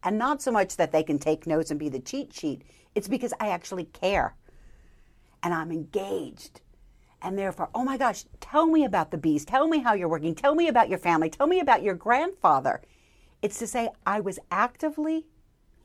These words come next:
listening." And that's something that I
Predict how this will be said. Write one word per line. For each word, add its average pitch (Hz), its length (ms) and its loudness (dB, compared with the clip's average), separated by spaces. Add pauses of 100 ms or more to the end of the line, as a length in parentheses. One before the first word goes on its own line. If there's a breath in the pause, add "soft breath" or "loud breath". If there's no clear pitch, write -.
(100)
listening." 175 680 -6 (920)
And 170 220 0
that's 220 280 6
something 185 260 -2
that 156 140 2
I 143 100 4